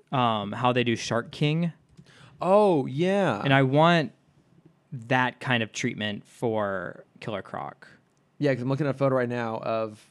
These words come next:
Speaker 2: yeah, he, I mean, so yeah, this is, this is great for all you listeners. I show this to Cameron, but yeah, this
Speaker 1: Mm-hmm.
Speaker 2: is the shark.
Speaker 1: Yeah, yeah, yeah,
Speaker 2: Yeah,
Speaker 1: that, that's
Speaker 2: Ca-
Speaker 1: kinda what I want.
Speaker 2: King Shark. Yeah, he does. Yeah, it's got, like, just big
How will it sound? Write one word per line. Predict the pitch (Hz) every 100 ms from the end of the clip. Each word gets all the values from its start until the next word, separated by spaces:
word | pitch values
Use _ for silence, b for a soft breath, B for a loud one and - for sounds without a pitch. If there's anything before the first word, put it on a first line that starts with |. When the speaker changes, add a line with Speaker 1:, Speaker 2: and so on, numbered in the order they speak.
| _
Speaker 2:
yeah, | 175
he, | 175 208
I |
mean, | 175 160 131
so | 139
yeah, | 131 113 - _ _ _
this | 113 -
is, | - -
this | 123 107
is |
great | 98 127 131 127
for | 120
all |
you | 113
listeners. | 110 113 123 101 104
I |
show | - 107
this | 95
to | -
Cameron, | - 113 104 107
but | 117
yeah, | 107
this | 123
Speaker 1:
Mm-hmm. | 131
Speaker 2:
is | - -
the | 120 110
shark. | - 120 - - -
Speaker 1:
Yeah, | 180 147 -
yeah, | 214 160 147
yeah, |
Speaker 2:
Yeah, | 120
Speaker 1:
that, | 151
that's | 160 156
Speaker 2:
Ca- | 180
Speaker 1:
kinda | 180
what | 165
I | 143
want. | 135 98 92
Speaker 2:
King | 165 151
Shark. | 135 143 131 135
Yeah, | 151 131
he | 147
does. | 160 -
Yeah, | 113 101
it's | 113
got, | 139 131
like, | 113
just | - - _
big | 135 123 110